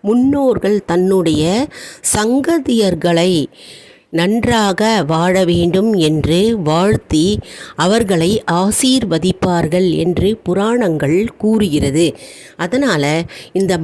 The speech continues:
மாலையபட்சம் காலத்துல முன்னோர்களை நினைத்து அவர்களுக்கு திதி மற்றும் தர்ப்பணத்தை கொடுக்க வேண்டும். அப்படி கொடுத்தால்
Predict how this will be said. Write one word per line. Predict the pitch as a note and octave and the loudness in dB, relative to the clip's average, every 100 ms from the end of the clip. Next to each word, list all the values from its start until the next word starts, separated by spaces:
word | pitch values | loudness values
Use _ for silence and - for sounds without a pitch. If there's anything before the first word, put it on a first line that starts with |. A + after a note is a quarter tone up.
| E3 | -2
மாலையபட்சம் | F3+ C4+ D#4 C#4 F#3 D#3+ - F3 E3 - E3 | 0 0 0 0 -2 -4 -2 -4 -4 -4 -2
காலத்துல | D#3 E3+ - E3 C#3 C3+ G3 B3+ - - - F3 | 0 -2 -4 -4 -2 0 0 -2 -8 -20 -6 -2
முன்னோர்களை | G#3+ B3 B3+ B3+ G3+ F#3 G3 G#3+ D#3+ | 0 2 2 0 0 0 2 0 0
நினைத்து | D3 D#3 D#3 D3 - A3 F3 C3 - - - - - D#3+ | 0 2 0 -2 -4 0 0 -2 -14 -20 -20 -20 -6 -2
அவர்களுக்கு | F#3 A#3+ G#3 G3 F3+ - - A3 G#3 D3+ - - - | 0 0 0 0 0 -2 -4 -2 0 -2 -6 -6 -2
திதி | A3 G#3 B3+ B3 F3 | 0 2 2 2 0
மற்றும் | - F#3+ G#3+ F#3+ | -2 -2 -2 -2
தர்ப்பணத்தை | E3 - G#3 G3 - - D#3+ A3+ - - - - - _ _ _ G#3+ | -4 -2 0 0 -2 -2 0 0 -2 -10 -20 -20 -20 _ _ _ -2
கொடுக்க | G#3 - - G3+ E3 | -2 -2 -4 -2 0
வேண்டும். | D3 D#3 D3 - - F#3+ | 0 0 -2 -4 -8 -8
அப்படி | - C#4+ C#4 - F3+ | -4 -2 -2 -2 -4
கொடுத்தால் | E3+ - F3 F#3+ | -4 -4 -2 0